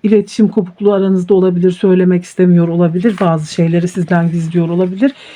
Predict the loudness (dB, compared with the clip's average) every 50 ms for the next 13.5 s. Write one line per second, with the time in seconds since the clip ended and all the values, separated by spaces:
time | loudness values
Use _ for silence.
0 | -20 -20 -20 -4 _ 0 2 2 0 0 0 0 0 0 0 0 -2 -2 -2 0
1 | 0 0 0 -2 -6 _ _ _ _ -4 -4 0 0 -2 -2 -2 -4 _ 2 4
2 | 4 4 2 0 -6 _ _ 2 2 4 4 4 4 4 4 2 0 0 -2 2
3 | 2 4 4 4 4 2 2 2 0 -2 0 0 0 0 2 2 2 4 4 2
4 | 2 0 -4 -12 -18 -18 -4 -2 -2 0 0 0 0 2 4 4 4 2 2 0
5 | 0 2 2 0 -2 -2 0 0 0 2 2 2 2 2 2 2 -2 -2 -2 0
6 | 2 2 4 4 2 2 0 -2 -4 _ _ -20 -20 -20 _ _ _ _ _ _
7 | _ _ _ _ _ -2 0 2 2 2 0 -2 0 0 0 0 0 -4 -10 -6
8 | -4 -2 -2 -2 0 0 0 2 2 2 2 2 2 2 4 4 4 4 2 2
9 | 0 -2 -4 -2 0 0 2 2 2 0 0 0 -2 -4 -4 -4 -10 -20 -20 -20
10 | -20 -20 -20 -16 -8 -4 -4 -2 0 2 2 2 2 2 0 0 0 -2 -6 -10
11 | -6 -2 -2 -2 -2 0 0 0 0 0 0 -2 0 0 0 0 0 -2 -2 -2
12 | 0 0 -2 -4 -6 -4 -2 -2 -2 -4 -4 -10 _ _ _ -4 -2 -2 -2 -2
13 | -6 -12 -14 -6 -4 -2 -2 -2 -4 -10